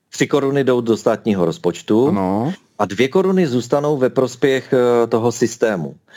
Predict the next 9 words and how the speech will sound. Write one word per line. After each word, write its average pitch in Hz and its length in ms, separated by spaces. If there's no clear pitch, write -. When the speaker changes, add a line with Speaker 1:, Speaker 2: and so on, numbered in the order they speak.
Speaker 1:
To 101 100
znamená, 139 640
eh, 107 40
že, 101 200
eh, 98 280
kdyby 107 260
to 170 100
byla, 139 460
eh, 104 140